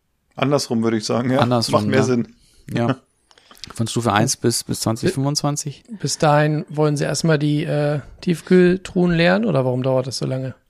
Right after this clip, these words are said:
Speaker 2: Ja, aber ich glaub, das ist
Speaker 3: Restbestände
Speaker 2: dann
Speaker 3: verkaufen?
Speaker 2: Ja, aber das ist halt, glaub ich, wirklich das
Speaker 1: Ja, du
Speaker 2: Problem auch mit dahinter, weil du hast halt irgendwie, du hast halt irgendwie zigtausend Bauern, die jetzt ihren Betrieb umstellen müssen.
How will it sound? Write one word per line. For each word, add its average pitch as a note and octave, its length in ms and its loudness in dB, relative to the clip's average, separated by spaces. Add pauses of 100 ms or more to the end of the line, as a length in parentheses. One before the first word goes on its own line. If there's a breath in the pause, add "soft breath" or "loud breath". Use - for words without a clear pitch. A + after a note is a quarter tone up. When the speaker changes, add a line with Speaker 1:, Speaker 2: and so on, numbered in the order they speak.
(200)
Speaker 2:
Ja, A2 360 -2
aber D3 100 2
ich G3 120 0
glaub, B2 160 0
das B2+ 100 0
ist D#3 60 4
Speaker 3:
Restbestände D#3+ 80 2
Speaker 2:
dann D#3 80 0
Speaker 3:
verkaufen? E3+ 500 -4 (140)
Speaker 2:
Ja, E3+ 220 2
aber - 120 -2
das A2+ 100 -6
ist - 60 -6
halt, B2 80 0
glaub B2 120 0
ich, B2 120 -2
wirklich B2 180 0
das B2 80 -6
Speaker 1:
Ja, B2+ 60 0
du A#2+ 60 -6
Speaker 2:
Problem D3 200 2
auch G#2+ 140 -2
mit - 160 -4
dahinter, G2+ 320 0
weil G2+ 100 0
du G#2+ 80 0
hast A2+ 220 0
halt A#2 100 0
irgendwie, A2 280 0
du A2 100 -2
hast - 180 -4
halt A2+ 140 0
irgendwie G#2+ 240 -4
zigtausend B2 600 -4
Bauern, C#3 380 -2
die C3 160 -6
jetzt B2+ 320 -8
ihren A2+ 280 -6
Betrieb F3 300 -6
umstellen G2+ 460 -6
müssen. C3+ 320 -8